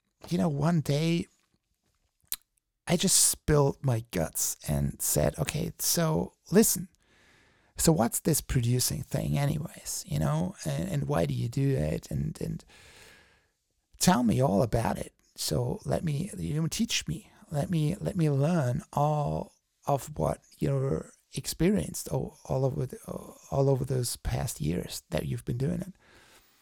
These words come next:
And he opened up too. And we realized, ah, okay, so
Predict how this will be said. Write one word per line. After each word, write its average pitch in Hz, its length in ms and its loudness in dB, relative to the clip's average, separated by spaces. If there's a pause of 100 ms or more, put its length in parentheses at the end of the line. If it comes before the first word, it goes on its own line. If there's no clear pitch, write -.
(1800)
And 143 560 4 (920)
he 160 420 6 (140)
opened 180 280 6
up 208 240 6 (160)
too. - 260 2 (1300)
And 156 240 4
we 165 160 4
realized, 180 760 4 (180)
ah, 196 500 -2
okay, 196 360 -2
so 151 480 4